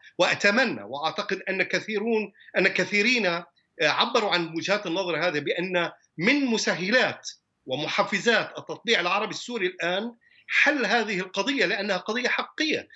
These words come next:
عندما تشكو بلاد كالأردن والسعودية وعدد من دول الإقليم من آفة المخدرات، حتى العراق، العراق الأقرب إلى إيران،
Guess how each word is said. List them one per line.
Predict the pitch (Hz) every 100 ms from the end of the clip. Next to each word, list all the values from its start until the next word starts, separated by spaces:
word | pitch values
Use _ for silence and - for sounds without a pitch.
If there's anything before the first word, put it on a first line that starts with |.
| - 160
عندما | 175 180 180 175
تشكو | 165 269 - - 269 226 196 - _
بلاد | 147 180 196 240
كالأردن | 247 165 156 - 247 220 220 208
والسعودية | 143 123 147 147 180 233 214 208 202 - _ _ -
وعدد | 147 151 151 233 202 175
من | 175
دول | 214 220
الإقليم | 208 160 214 269 240 151
من | 147 165 -
آفة | 208 269 269 240
المخدرات، | 208 - 143 139 143
حتى | - 277 330
العراق، | 302 302 302 - - - _ -
العراق | 202 185 233 269
الأقرب | 233 - 269 - 233 220
إلى | 285 202 220
إيران، | 196 185 147 110